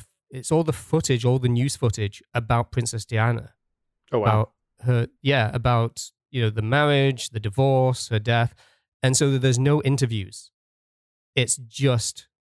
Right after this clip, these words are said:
Speaker 1: audio clips and video clips of everything that was going on. So you're kind of following it through as it was in the day. So it's all kind of done as though it's, you know, present tense for everything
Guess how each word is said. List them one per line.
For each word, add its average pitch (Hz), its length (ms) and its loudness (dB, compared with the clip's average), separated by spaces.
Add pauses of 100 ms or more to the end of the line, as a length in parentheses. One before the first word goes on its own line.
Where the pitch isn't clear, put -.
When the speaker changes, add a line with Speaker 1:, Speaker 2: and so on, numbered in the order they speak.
(540)
Speaker 1:
audio 123 340 2
clips - 600 -6
and 110 200 0
video 113 300 0
clips - 460 -6
of 117 120 -2
everything 120 280 -4
that 117 80 -6
was 120 100 -8
going 117 220 0
on. 110 180 0
So 127 140 -6
you're 117 140 0
kind 143 180 0
of 123 80 0
following 135 400 0
it - 120 -6
through 127 460 2 (400)
as 131 220 0
it 131 100 -2
was 120 640 0 (200)
in 123 200 0
the 110 100 0
day. 110 400 0
So 135 100 -2
it's 123 140 0
all 131 160 0
kind 120 180 -2
of 113 140 -4
done 120 380 2
as 113 100 -8
though 113 100 0
it's, - 160 -6 (540)
you 120 120 -6
know, 107 80 -6 (180)
present 113 320 -2
tense 110 360 -4
for 117 120 -8
everything 107 420 -10